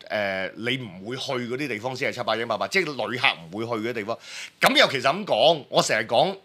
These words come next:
我成日都講，誒，日本八百yen 一碗拉麵，其實嗰啲都唔係你哋會去嘅地方嚟嘅。即係七百yen、八百yen 一碗拉麵係我屋企隔離嗰度啫，係我屋企附近嘅。你唔會嚟我，雖然而家有人會嚟我屋企附近旅遊，咁但係你，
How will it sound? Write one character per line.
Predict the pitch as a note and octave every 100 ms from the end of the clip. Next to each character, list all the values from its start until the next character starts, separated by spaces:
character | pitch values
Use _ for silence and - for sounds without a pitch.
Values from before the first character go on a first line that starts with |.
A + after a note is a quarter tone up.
| -
我 | G2+
成 | F3 B2
日 | A#2
都 | F#3
講， | D#3+ D3 E3+ F3
誒， | C3 A2 G#2
日 | A2+
本 | B2+ B2+
八 | A#2+
百 | A2+ A2+
yen | A2+ B2
一 |
碗 | A#2 G2+
拉 | A2 G#2+
麵， | F#2 C#2+ - - -
其 | C3+
實 | A#2+
嗰 | A#2+
啲 | E3+
都 | F3+
唔 | E3+ F#2+ F2
係 | F2+
你 | G2
哋 | G2 F2
會 | F#2+
去 | G2 F#2+
嘅 | F#2
地 | E2
方 | G#2 G#2
嚟 |
嘅。 | D#2+ C#2+ C2+ C#2 _ - -
即 | G3+
係 | G3+ - -
七 | -
百 | C3+ D3+
yen、 | D#3
八 | D#3 B2+
百 | B2
yen | B2+ D3+
一 | C#3+
碗 | B2 B2+
拉 | C3+ C3+
麵 | A2
係 | - F#2+
我 | F2+
屋 | B2
企 | - G2+
隔 | G#2 E2+ -
離 | C#2+
嗰 | D#2
度 | F#2+ D#2+
啫， | F2 F#2 F#2+ E2+ -
係 | F2+
我 | A2
屋 |
企 | A2 B2
附 | - F2+
近 | E2 - E2 G#2
嘅。 | E2+ - -
你 | A2+
唔 | G#2+ F2+
會 |
嚟 | A2 E2
我， | G2 - -
雖 | - B2+
然 | E2
而 | F2
家 |
有 | B2
人 | G2+ E2
會 | F2
嚟 | E2+
我 | D#2+
屋 | G#2+
企 | G#2+
附 | E2+
近 | D#2 D#2+ D2+
旅 |
遊， | D2+ B1+ - - -
咁 | F#3 B3
但 | G#3
係 | D#3 D3 - -
你， | - D#3 E3+